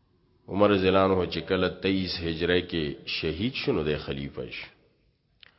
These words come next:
بسی سال عمر کې بیا دی هم شهید شوی. دریم مفسر.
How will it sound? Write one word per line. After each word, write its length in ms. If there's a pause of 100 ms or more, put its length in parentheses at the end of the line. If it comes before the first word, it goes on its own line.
(300)
بسی 500
سال 240
عمر 240
کې 160
بیا 220
دی 340 (240)
هم 140
شهید 320
شوی. 380 (1000)
دریم 440 (840)
مفسر. 600